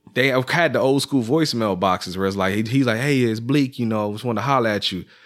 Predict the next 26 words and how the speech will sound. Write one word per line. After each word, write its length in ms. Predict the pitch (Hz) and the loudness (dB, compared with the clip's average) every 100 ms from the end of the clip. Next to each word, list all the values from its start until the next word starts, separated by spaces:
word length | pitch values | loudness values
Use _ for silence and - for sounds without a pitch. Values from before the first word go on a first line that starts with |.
| - | -10
And 100 | 101 | -2
she's 140 | - 117 | 0 0
like, 80 | - | 0
"Oh 200 | 123 104 | -2 0
shit," 260 | - 135 | 2 2
she's 180 | - 123 | 2 2
reaching 220 | 110 110 | 2 2
over 100 | 110 | 2
to 60 | 101 | 2
try 180 | - 98 | 0 -2
and 80 | 92 | -2
stop 300 | - 127 101 | 0 0 0
it, 80 | |
you 60 | 107 | -2
know, 100 | 101 | -2
probably 240 | 110 113 | 0 0
thinking 220 | 101 123 110 | 2 2 0
that's 100 | - | 0
gonna 140 | 101 | -4
kill 180 | - 117 | 0 0
the 60 | 98 | 0
mood. 260 | 123 113 | 0 0
And 80 | 95 | 0
he 80 | 123 | -2
like, 200 | 90 80 | -2 -4
"No, 340 | 101 87 - | -6 -6 -12